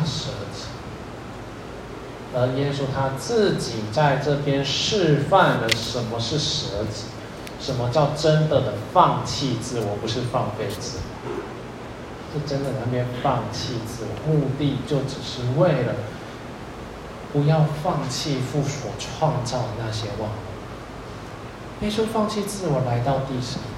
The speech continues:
经历过人生的苦难，经历过十字架。而这一点也展现出耶稣对父神的极大的顺服，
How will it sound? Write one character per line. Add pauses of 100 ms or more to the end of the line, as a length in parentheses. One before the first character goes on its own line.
(1200)
经
历
过
人
生
的
苦 (240)
难， (260)
经
历
过
十
字 (100)
架。 (1600)
而
这
一
点
也
展
现
出 (100)
耶
稣
对 (100)
父
神
的
极
大
的
顺 (120)
服，